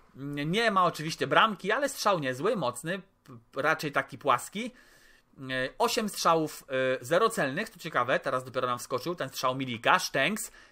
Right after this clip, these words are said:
Iwanuseć, mamy Szczęksa, e, Szczęks, Wifer i Fan Kroj,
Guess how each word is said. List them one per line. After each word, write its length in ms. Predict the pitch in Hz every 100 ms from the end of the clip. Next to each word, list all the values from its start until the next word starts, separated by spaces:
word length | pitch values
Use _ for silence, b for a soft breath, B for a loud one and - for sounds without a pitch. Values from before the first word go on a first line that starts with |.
| -
Iwanuseć, 720 | 147 147 147 135 170 247 - b b -
mamy 300 | 127 135 139
Szczęksa, 640 | - 151 135 - 151 233 B B B -
e, 200 | 117 120
Szczęks, 600 | - - 160 233 - - _
Wifer 640 | 113 135 220 - 311 320 - _
i 220 | 285 339
Fan 320 | 233 - 196 160
Kroj, 380 | 170 208 165